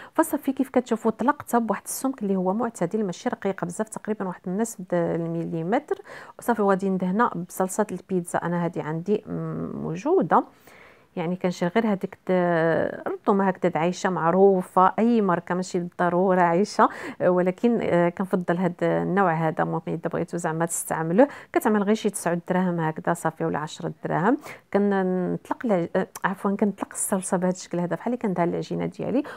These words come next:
وكنرشها ب-، بالجبن. يبقى لكم الجبن البنات، اي نوع ديال الجبن متواجد عندكم تعملوه. انا هنا عندي الموتزاريلا لانه هو اللي كيكون متواجد عندي بزاف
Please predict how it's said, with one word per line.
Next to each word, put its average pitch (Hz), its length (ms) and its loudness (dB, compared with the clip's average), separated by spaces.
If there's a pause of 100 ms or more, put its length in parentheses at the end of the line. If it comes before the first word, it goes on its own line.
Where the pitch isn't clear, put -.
(160)
وكنرشها 190 840 2
ب-، 175 400 0
بالجبن. 214 480 0
يبقى 262 280 -2
لكم 254 260 -4
الجبن 226 340 0
البنات، 220 420 0 (140)
اي 226 320 2
نوع 214 200 0
ديال 185 220 -2
الجبن 226 440 0
متواجد 202 440 -2
عندكم 196 300 -4 (360)
تعملوه. 160 420 -4 (280)
انا 233 200 2
هنا 220 200 2
عندي 196 220 2
الموتزاريلا 190 760 0
لانه 196 240 0
هو 196 60 2
اللي 226 100 -2
كيكون 208 280 -2
متواجد 185 380 -4
عندي 175 220 -6
بزاف 311 340 -2